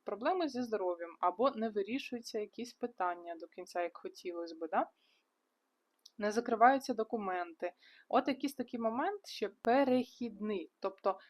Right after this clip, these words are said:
не завершення остаточного процесу, а от як перехід. Тобто, наприклад, переноситься все на наступний тиждень, або з першого числа, на цьому,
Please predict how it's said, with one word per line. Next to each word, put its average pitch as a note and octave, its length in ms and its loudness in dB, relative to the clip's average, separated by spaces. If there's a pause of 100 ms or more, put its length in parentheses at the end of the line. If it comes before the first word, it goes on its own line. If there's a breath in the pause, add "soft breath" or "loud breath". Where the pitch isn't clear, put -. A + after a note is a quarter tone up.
(120 loud breath)
не A#3 300 2
завершення A#3 1120 2
остаточного F#3 1120 -4
процесу, - 760 -4 (440 soft breath)
а F#3 140 6
от G3+ 140 0 (100)
як A3 260 -2
перехід. A3 640 0
Тобто, - 280 -8
наприклад, G#3+ 520 -2
переноситься F#3+ 500 -2
все - 200 -8
на F#3 100 -6
наступний F3 480 -10
тиждень, E3 380 -8
або F#3 260 -4 (260 loud breath)
з - 140 -18
першого A3+ 640 6
числа, C4+ 760 4 (720)
на F3+ 100 -4
цьому, G3 400 -2